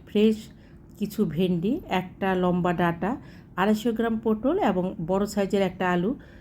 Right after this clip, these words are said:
কেটে পরিষ্কার করে ধুয়ে ঝরিয়ে নিয়েছি। সেই সাথে কিছু কাঁচামরিচ নিয়েছি। এখানে আমি নয়টা মাঝারি সাইজের চিংড়ি মাছ মাঝখান থেকে এইভাবে কেটে রগটা পরিষ্কার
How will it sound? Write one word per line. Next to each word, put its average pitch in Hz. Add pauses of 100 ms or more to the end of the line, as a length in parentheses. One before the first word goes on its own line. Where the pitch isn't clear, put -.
(300)
কেটে 233 (180)
পরিষ্কার 208 (100)
করে 196
ধুয়ে 175 (100)
ঝরিয়ে 185
নিয়েছি। 180
সেই 196
সাথে 185
কিছু 180 (1000)
কাঁচামরিচ 208
নিয়েছি। 165 (1000)
এখানে 240
আমি 240 (500)
নয়টা 202
মাঝারি 208
সাইজের 196
চিংড়ি 180
মাছ 175 (460)
মাঝখান 190
থেকে 208 (120)
এইভাবে 190 (200)
কেটে 196 (560)
রগটা 190
পরিষ্কার 214